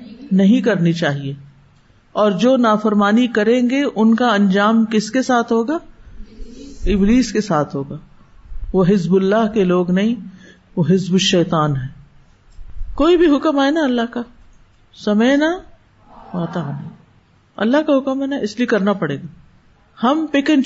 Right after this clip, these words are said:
choose کرتے ہیں، کچھ حکم مان لیتے ہیں اور کچھ نہیں مانتے، اور نہ مان کر بھی شرمندہ نہیں ہوتے۔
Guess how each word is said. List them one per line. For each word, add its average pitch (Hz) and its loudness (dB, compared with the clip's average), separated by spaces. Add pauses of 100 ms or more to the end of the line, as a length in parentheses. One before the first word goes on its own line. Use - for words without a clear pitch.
choose 254 2
کرتے 180 -2
ہیں، 139 -2 (520)
کچھ 233 2
حکم 254 2
مان 240 4
لیتے 302 0
ہیں 370 -2 (300)
اور 208 0
کچھ 302 0 (300)
نہیں 196 0
مانتے، 143 0 (560)
اور 226 0
نہ 240 2
مان 294 2
کر 294 0
بھی 285 2
شرمندہ 269 2
نہیں 349 2
ہوتے۔ 277 2